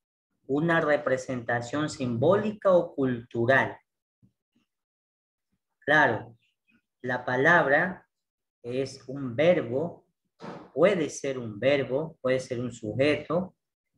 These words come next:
puede ser un, eh, un artículo, ¿sí? Un modificador, un complemento, etcétera, ¿no?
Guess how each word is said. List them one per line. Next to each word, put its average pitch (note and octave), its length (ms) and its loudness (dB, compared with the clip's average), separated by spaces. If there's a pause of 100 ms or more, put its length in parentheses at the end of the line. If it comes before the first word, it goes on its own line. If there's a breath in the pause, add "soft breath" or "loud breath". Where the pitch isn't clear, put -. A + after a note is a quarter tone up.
(420)
puede C3+ 240 4
ser D3 200 0
un, B2 460 -2 (220)
eh, A2+ 720 -4 (240)
un D3 140 4
artículo, D3 1040 2 (800)
¿sí? - 420 -4
Un C#3+ 160 0
modificador, B2+ 920 2
un C#3+ 140 -2
complemento, A#2+ 640 0
etcétera, A2+ 760 -2
¿no? D3+ 320 -6